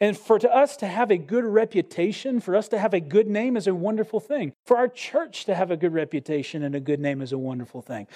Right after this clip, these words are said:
And you know how much I love it when I hear people say things like, "Oh, I know about Calvary Northeast. I've heard about you." That the word would go forth so that in Irmo and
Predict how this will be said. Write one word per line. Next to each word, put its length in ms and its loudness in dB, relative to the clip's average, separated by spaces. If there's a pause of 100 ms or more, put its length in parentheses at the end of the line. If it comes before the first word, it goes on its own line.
(240)
And 80 2
you 80 6
know 100 6
how 140 0
much 240 2
I 120 2
love 300 4
it 120 -8
when 120 -4
I 120 -2
hear 240 0
people 320 0
say 300 0
things 260 -4
like, 180 -2
"Oh, 140 -2
I 80 2
know 540 4
about 300 0
Calvary 520 2
Northeast. 600 -4 (280)
I've 180 0
heard 320 4
about 400 -2
you." 320 -12 (800)
That 60 4
the 80 4
word 340 4
would 180 -4
go 160 6
forth 380 2
so 220 2
that 240 4
in 200 0 (380)
Irmo 480 4
and 120 -2